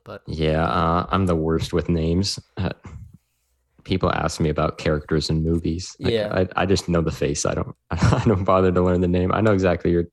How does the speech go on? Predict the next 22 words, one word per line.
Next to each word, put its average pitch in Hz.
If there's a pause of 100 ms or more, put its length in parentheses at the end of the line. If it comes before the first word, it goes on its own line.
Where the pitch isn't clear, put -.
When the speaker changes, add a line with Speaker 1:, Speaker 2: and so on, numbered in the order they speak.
(140)
Speaker 2:
I 98
think 127
his 113
name 101
is 85
Benedict 87
Wong. 95 (2000)
I -
think 120
he 143
was 117
in 98
an 85
M 85
C 80
U 76
movie. 85 (260)
Speaker 1:
Yeah, 131
yeah, 123
he 123
was 120
in 120